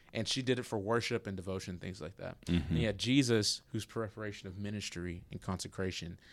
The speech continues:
Speaker 1: And then you have the people, the elders in the church of Antioch, they figured out who to choose
Speaker 2: Yeah.
Speaker 1: based on fasting and prayer and things
Speaker 2: Wow.
Speaker 1: like that.
Speaker 2: Yeah. What's so cool is when you, you see us flip the page into this New Testament, and you,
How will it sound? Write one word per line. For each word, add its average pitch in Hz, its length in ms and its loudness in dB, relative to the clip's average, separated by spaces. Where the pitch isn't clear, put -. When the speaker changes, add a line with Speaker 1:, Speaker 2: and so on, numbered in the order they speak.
Speaker 1:
And 104 140 2
then 104 100 4
you 107 160 4
have 98 300 4
the - 80 -6
people, 104 540 -4
the 101 160 -2
elders 101 340 0
in 92 60 -6
the 92 60 -4
church 95 280 -4
of - 60 -4
Antioch, 90 460 -2
they 101 100 2
figured 107 340 0
out 92 160 -4
who 127 120 0
to 95 100 -2
choose - 760 0
Speaker 2:
Yeah. 71 160 2
Speaker 1:
based 95 320 0
on 87 320 -8
fasting 95 520 0
and 90 140 -8
prayer - 400 -12
and - 100 -20
things 82 240 0
Speaker 2:
Wow. - 60 -8
Speaker 1:
like - 120 -14
that. - 180 -8
Speaker 2:
Yeah. 90 240 6
What's 113 160 8
so 156 120 10
cool 156 240 10
is 92 80 10
when 95 140 10
you, 90 120 6
you 90 160 4
see 92 260 4
us 85 160 4
flip - 300 0
the 87 80 4
page 95 340 6
into 90 240 4
this 87 160 2
New 90 140 6
Testament, 82 640 2
and 80 240 4
you, 92 160 8